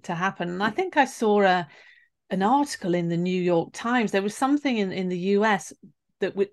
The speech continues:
I saw, great, it's starting now in the U S, 'cause this was also on the same subject, that, "Why don't we talk about this more? These women need help."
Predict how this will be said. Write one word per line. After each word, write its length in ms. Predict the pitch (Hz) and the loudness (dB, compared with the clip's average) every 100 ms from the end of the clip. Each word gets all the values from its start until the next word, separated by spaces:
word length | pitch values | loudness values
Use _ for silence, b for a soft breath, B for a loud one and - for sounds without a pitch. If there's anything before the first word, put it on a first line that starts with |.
| _ _ _ | _ _ _
I 80 | 208 | -4
saw, 200 | 202 233 | -2 -2
great, 480 | 214 269 320 320 214 | -4 -4 -2 -2 -4
it's 180 | 196 - | -12 -12
starting 480 | - 277 269 269 220 | 0 2 2 0 -4
now 140 | 214 | -2
in 100 | 208 | -2
the 80 | 202 | 0
U 180 | 208 220 | 2 2
S, 200 | 240 240 | 2 0
'cause 160 | 202 | -2
this 220 | 233 240 254 | -2 -4 -4
was 160 | 233 | 0
also 400 | 214 240 240 185 | 4 4 4 0
on 80 | 180 | 0
the 80 | 170 | -2
same 300 | - 185 180 | -2 -2 -2
subject, 520 | - 202 185 - - | -2 -2 -2 -8 -6
that, 180 | 170 - B B B B B - | -6 -6 B B B B B -10
"Why 300 | 196 277 330 | -2 -2 0
don't 220 | 359 262 | -2 0
we 80 | 254 | -2
talk 300 | 294 392 - | -4 -6 -2
about 240 | 214 165 | -2 -2
this 200 | 180 - | -4 -6
more? 220 | 190 165 | -2 0
These 240 | 170 269 277 | 0 -2 0
women 280 | 269 254 226 | 0 0 0
need 200 | 220 - | -6 -6
help." 540 | 311 370 165 - | -2 -2 -2 -10